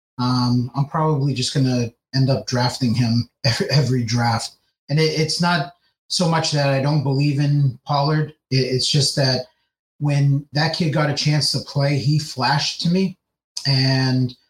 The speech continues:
I think that will speak volumes if, uh, Jerry Jones doesn't go and bring in, like, a veteran running back and they, they leave the running back room alone the way it is. That probably is a vote of confidence for Malik Davis. And, um,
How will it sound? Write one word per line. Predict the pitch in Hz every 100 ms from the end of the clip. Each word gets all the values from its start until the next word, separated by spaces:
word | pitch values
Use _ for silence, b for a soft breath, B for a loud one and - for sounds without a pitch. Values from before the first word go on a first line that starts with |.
| _ -
I | 135
think | 160 156
that | 151
will | 156
speak | 147 - 151
volumes | 123 127 143 156 160 - 123
if, | - - _ -
uh, | 127 123 120 113
Jerry | 151 139 131
Jones | 143 147 131 - - -
doesn't | 147 139 143
go | 143 139
and | 135
bring | 131 143 139
in, | 139 143 135 -
like, | 123 123
a | 127
veteran | 139 135 139 131 120
running | 127 135 135
back | 143 143 - _ _ _ -
and | 127
they, | 127 127 131 -
they | 131 131
leave | 135 131
the | 131
running | 127 135 135
back | 135 135
room | 135 139
alone | 131 123 131 151
the | 131
way | 123 127
it | 123
is. | 135 156 -
That | 120 -
probably | 135 131 127 131 131
is | 123 127
a | -
vote | 127 120
of |
confidence | - 117 120 143 165 - - - _ _ _
for | - 156 147 143
Malik | 143 147 156 -
Davis. | 156 170 185 - - 123
And, | 123 123 123 123 _ _ _ _ -
um, | 127 123 123 120